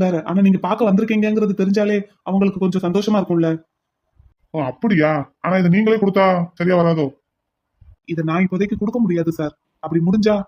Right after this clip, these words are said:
Speaker 1: நான் இந்நேரம் என்னெல்லாமோ பண்ணியிருந்திருக்கலாம்.
Speaker 2: சரிங்க சார், புரியுது, புரியுது, உங்க நிலைமை புரியுது.
Speaker 1: ஆ, அதுல பணம் இருக்கு, நீங்க ரொம்ப சிரமப்பட வேண்டாம். ஒரு ஆட்டோ பிடிச்சு வந்துருங்க, திரும்பவும் ஆட்டோ பிடிச்சு போயிருங்க.
Speaker 2: நீங்க இப்ப எங்க சார் போறீங்க?
Speaker 1: நான் அங்கதான் போறேன்.
Speaker 2: அப்படின்னா என்னைய நீங்களே கூட்டிட்டு போயிடலாம்ல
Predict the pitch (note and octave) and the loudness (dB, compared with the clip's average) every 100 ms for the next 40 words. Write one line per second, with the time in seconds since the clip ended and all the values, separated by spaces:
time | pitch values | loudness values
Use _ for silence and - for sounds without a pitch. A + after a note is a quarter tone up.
0 | E3+ F3+ F3+ G#3 F3+ F#3 G#3 G3+ G3+ F3+ | -4 -2 0 0 0 2 2 0 0 0
1 | E3+ D#3+ E3 D#3 E3 _ _ _ _ _ | 0 -2 -4 -4 -6 _ _ _ _ _
2 | _ _ - E3 F3+ F3 C#3 F#3+ F#3+ D3 | _ _ -6 -2 0 0 -2 0 0 2
3 | F3 E3+ C#3+ C#3+ D3+ D3 D3+ D3+ B2+ B2+ | 2 2 2 2 2 2 2 0 0 -12
4 | _ _ _ _ _ - E3+ D#3+ F3 F3+ | _ _ _ _ _ -6 -6 -4 -4 -2
5 | F3+ F#3 A#3 G#3 F3 - F3+ F3+ G#3+ A#3 | 2 2 2 2 -2 -2 -2 0 0 2
6 | G3 G3 F3 E3 D#3 - - F#3 F3+ B3 | 0 2 2 0 -2 -8 -4 0 0 0
7 | A#3 G3+ F3+ E3+ E3+ E3+ A#3 A#3+ A#3+ G3 | 0 0 0 0 0 -2 0 2 4 2
8 | G3+ F#3+ F3 E3+ D#3+ D3+ - _ _ _ | 0 -2 0 2 2 -2 -6 _ _ _
9 | _ - - - F#3+ A3 G#3 F#3 G3 F3+ | _ -20 -20 -8 -2 2 2 2 4 2
10 | D3+ C#3+ C3+ D#3 - - - - _ F3+ | 4 2 2 0 -6 -18 -18 -20 _ -8
11 | F3 G3+ G3 G#3+ F3+ D#3 E3 _ _ _ | -4 0 0 0 0 -2 -6 _ _ _
12 | _ _ E3 G#3 A3 G#3 G#3+ G#3+ A3+ A#3 | _ _ -6 0 2 4 4 2 2 2
13 | G#3+ G3+ F3 D#3+ D3+ | 2 2 2 2 2